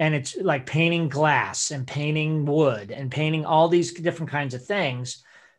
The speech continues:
And whether you're a concept artist or a three D artist, as a three D artist, you're gonna have to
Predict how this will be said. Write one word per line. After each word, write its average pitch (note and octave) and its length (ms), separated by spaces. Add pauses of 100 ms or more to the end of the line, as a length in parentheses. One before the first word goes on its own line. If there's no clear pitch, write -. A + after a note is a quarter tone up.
(120)
And D3 380 (260)
whether E3 240
you're E3 200
a C3 60
concept F#3 540
artist E3 380
or C#3 80
a B2+ 40
three F3 280
D A3 160
artist, C3 480
as D3 180
a C3 80
three E3 240
D F#3+ 220
artist, C3 380
you're D3 100
gonna D3 160
have C3+ 160
to B2+ 160